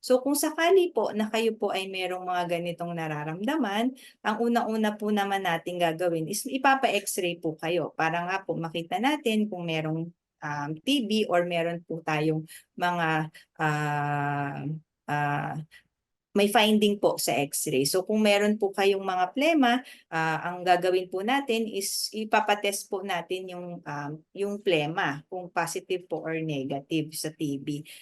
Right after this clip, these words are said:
Tapos, ang gamutan po ng T B is six months. So, hindi naman po dun sa six months na yun, hindi po kayo pwedeng lumapit sa mga ibang kasama ninyo, no? Sinasabi ko nga kanina, maari pong kapag po two weeks or one week,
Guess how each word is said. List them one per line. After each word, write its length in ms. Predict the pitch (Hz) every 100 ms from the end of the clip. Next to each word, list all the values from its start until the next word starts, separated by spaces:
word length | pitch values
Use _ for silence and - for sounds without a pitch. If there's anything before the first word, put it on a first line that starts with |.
| _
Tapos, 480 | 302 339 339 294 285
ang 80 | 285
gamutan 640 | 285 277 269 269 269 254
po 160 | 254 240
ng 560 | 233 226 220 214 208 208 _
T 160 | 226 202
B 240 | 208 196
is 80 | 214
six 320 | 233 226 -
months. 480 | 180 156 139 - - - -
So, 160 | 294
hindi 320 | 311 330 339
naman 320 | 349 339 320 330
po 160 | 302
dun 160 | 294 311
sa 80 | 294
six 320 | 294 262 -
months 320 | 240 247 -
na 160 | 247 240
yun, 320 | 202 196 214 -
hindi 240 | 233 240 285
po 160 | 285
kayo 160 | 285 277 262
pwedeng 320 | 233 220 233
lumapit 640 | 214 196 175 - 240 214
sa 160 | - 208
mga 240 | 208 196
ibang 240 | 196 - 196
kasama 400 | 185 185 185 170
ninyo, 480 | 196 208 262 190 175
no? 240 | 220 294 - - -
Sinasabi 480 | - 202 208 180 202
ko 160 | 196 170
nga 80 |
kanina, 560 | 160 220 277 269 - 220 - - _
maari 480 | 233 202 226 226 226
pong 320 | - 220 220
kapag 400 | 202 196 185 180
po 240 | 185 - -
two 160 | 262 311
weeks 240 | 285 277
or 240 | - 180 180
one 240 | 254 285
week, 160 | 240